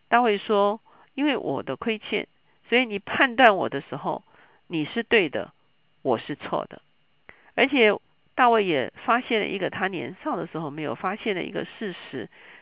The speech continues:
就是基本上，无论他多么的追求上帝的真理跟公义，在地位上，他跟所有的人类一样，是一个罪人。所以他说他的罪孽是在母亲怀胎的时候就有了。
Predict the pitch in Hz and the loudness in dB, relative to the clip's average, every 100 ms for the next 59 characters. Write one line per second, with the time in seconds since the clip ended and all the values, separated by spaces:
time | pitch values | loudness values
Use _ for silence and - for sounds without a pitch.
0 | _ - 214 185 170 - 247 160 - - | _ 4 4 4 -6 -6 -2 -2 -2 0
1 | 170 - _ _ _ _ - 190 262 220 | 0 0 _ _ _ _ -4 0 2 0
2 | 151 - 185 185 - 247 262 254 180 127 | -2 -4 -2 -2 -2 -2 -2 -2 -2 -4
3 | - 202 202 - 127 117 - _ - - | -4 -6 -4 -6 -6 -6 -12 _ -20 -14
4 | - 190 170 170 147 139 - 180 131 - | -2 0 0 -6 -6 -6 -2 -2 -2 -8
5 | 147 151 151 156 139 _ - - _ - | -10 -6 -6 -6 -12 _ -20 -20 _ 0
6 | 220 - 262 208 185 143 185 143 - _ | 0 0 -4 2 2 2 0 -2 -4 _
7 | - - 190 185 - _ _ - 196 214 | -14 0 2 2 0 _ _ 0 0 -2
8 | - - 160 233 151 143 143 117 190 151 | -12 -2 0 2 2 2 -2 -4 -4 -4
9 | 87 160 - _ _ - - - 240 190 | -2 -2 -2 _ _ -14 -8 -6 -6 -8
10 | - 143 104 - 147 76 67 - _ _ | -8 -10 -10 -4 -4 -4 -10 -14 _ _
11 | _ _ - - - _ - 254 247 269 | _ _ -20 -20 -20 _ -2 0 2 2
12 | 269 277 262 - - 269 214 196 - 214 | 2 2 0 -2 -2 -2 0 -4 -2 -2
13 | 190 156 143 220 208 175 165 - 277 - | 0 -2 -6 -8 -4 -2 -2 -2 -6 -6
14 | 175 160 139 165 120 71 - 52 | -4 -6 -4 -6 -6 -8 -10 -14